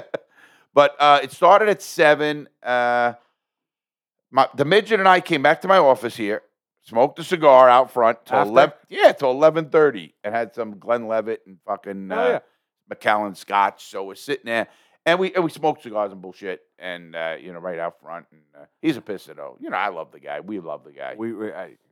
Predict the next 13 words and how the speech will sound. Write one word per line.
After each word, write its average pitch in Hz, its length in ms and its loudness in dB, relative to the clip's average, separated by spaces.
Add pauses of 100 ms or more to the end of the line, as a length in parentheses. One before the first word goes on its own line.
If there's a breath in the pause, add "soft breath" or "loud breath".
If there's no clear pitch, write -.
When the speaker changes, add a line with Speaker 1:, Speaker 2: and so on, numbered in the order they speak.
(140)
Speaker 1:
Really 151 320 2
do. 117 100 -2
Speaker 2:
We 117 80 2
already 127 200 2
know. 107 160 -10
Speaker 1:
You, 135 200 -6
you 143 160 -4
really 147 300 0
do. 85 200 -10
Everybody 98 460 -10
know. 82 260 -16
I 104 140 0
mean, 95 200 -10